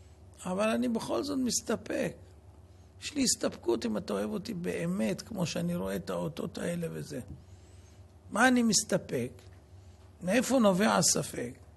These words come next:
כי בעודני פה, כל זמן שאני פה נמצא איתך,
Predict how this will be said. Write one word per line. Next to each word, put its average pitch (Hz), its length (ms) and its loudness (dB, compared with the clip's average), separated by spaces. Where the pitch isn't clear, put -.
כי 220 140 2
בעודני 180 760 2
פה, 180 280 0
כל 226 160 6
זמן 269 240 0
שאני 233 340 0
פה 220 160 0
נמצא 214 340 2
איתך, - 280 0